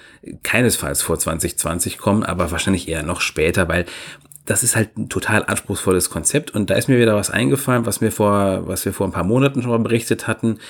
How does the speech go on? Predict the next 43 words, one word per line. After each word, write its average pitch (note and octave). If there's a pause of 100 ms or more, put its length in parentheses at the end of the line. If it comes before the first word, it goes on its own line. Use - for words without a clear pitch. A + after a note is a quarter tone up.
(420)
Ähm, G2+ (380)
äh, -
Apple A2+
und G#2
Faltbar, A#2+
wir G#2
haben A2
ja G#2+ (300)
gesehen, G#2+
dass G#2+
das, G2+
ähm, F2+
dass F2+
sie -
da F#2+
sehr F#2
zurückhaltend A2
sind. A#2
Wir F#2
sehen G2+
auch, G2
dass -
es F#2+
jetzt F2+
ganz F#2
gut C#3
<laughs> -
ist, -
weil F#2
die F2
haben, F#2 (380)
die G#2+
das G2
jetzt -
machen A#2+
wollen, A2+
Samsung G2
und F#2
Huawei A2
haben F2+
damit F2
große F2+
Probleme, F#2+